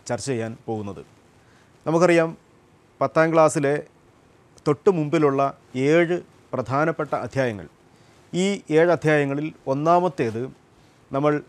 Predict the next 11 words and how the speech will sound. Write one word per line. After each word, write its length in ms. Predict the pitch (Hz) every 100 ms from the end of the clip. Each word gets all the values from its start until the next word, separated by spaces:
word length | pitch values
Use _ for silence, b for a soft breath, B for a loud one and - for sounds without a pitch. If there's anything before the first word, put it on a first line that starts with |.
| -
നെർവസ് 380 | 139 156 180 185
സിസ്റ്റത്തെക്കുറിച്ചാണ് 800 | 160 - 151 147 131 - 120 120 127 _
പഠിച്ചത്. 360 | 120 110 107 80 - _ _ _ b b b -
External 440 | 127 - 160 160 151
and 180 | 139 127 143 139 _ -
internal 460 | 131 143 156 151 151 143 -
stimulus, 400 | - 165 165 117 - - _ _ b b b b -
നമ്മുടെ 240 | 160 170 156
ശരീരം 280 | 156 165 160
എങ്ങനെയാണ് 360 | 160 180 160 151
അതിനെ 180 | 143